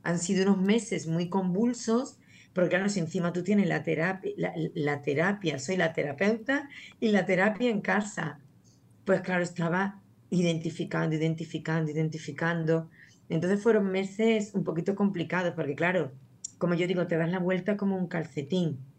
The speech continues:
¿vale? Pasas de la oscuridad a la claridad, pero todo es un proceso. Necesitaba un tiempo para sanar mi árbol, necesitaba un tiempo. Pero mira, para ponerte como ejemplo,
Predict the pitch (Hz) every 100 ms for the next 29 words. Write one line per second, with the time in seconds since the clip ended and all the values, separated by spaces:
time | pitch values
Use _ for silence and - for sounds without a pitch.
0 | _ _ _ 160 151 160 190 185 180 202
1 | 160 127 151 151 139 - 151 147 175 214
2 | 220 - - _ _ _ _ 208 185 -
3 | 170 156 151 196 214 - 165 156 165 170
4 | 180 196 185 165 160 156 - 190 208 -
5 | 151 139 - - - 170 156 143 143 147
6 | 156 156 160 151 175 165 160 - 151 147
7 | 139 165 180 185 175 190 185 175 175 -
8 | - 151 156 165 - _ _ - 190 180
9 | 190 196 190 147 131 - - _ 170 165
10 | 180 208 185 151 151 151 160 208 196 185
11 | - 214 208 190 214